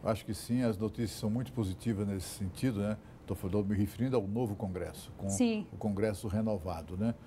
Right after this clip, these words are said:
Speaker 1: As expectativas neste momento é de que a bancada de apoio ao governo Bolsonaro pode chegar a trezentos e vinte nomes só na Câmara dos Deputados.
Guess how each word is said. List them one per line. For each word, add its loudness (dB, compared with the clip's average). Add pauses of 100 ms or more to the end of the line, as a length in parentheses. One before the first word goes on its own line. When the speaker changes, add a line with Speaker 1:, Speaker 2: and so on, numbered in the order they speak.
(240)
Speaker 1:
As 2
expectativas 0
neste 2
momento 2
é 4
de -2
que 2
a 4
bancada 0
de -2
apoio 0
ao 2
governo 0
Bolsonaro 0 (320)
pode 2
chegar 0
a 0
trezentos 0
e 4
vinte 0
nomes 2
só 0
na -2
Câmara -4
dos -4
Deputados. -4